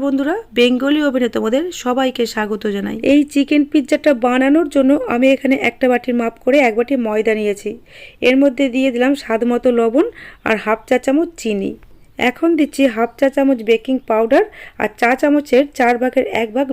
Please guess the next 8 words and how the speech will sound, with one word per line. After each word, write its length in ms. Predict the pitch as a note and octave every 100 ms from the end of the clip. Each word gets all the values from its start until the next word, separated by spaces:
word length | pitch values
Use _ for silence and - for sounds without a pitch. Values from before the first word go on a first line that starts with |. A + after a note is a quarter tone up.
| G#3+
বেকিং 260 | A#3 A#3+ A3+ -
সোডা। 260 | G#3 F#3+ - - - - -
এই 80 | B3 -
শুকনো 340 | C#4 C4 C#4+ G#4+ F#4
উপকরণগুলো 600 | - B3 C#4 C#4+ C#4 B3+ A#3+ A3
ময়দার 340 | A3+ A#3 C4 -
সাথে 180 | B3 A3+
খুব 140 | -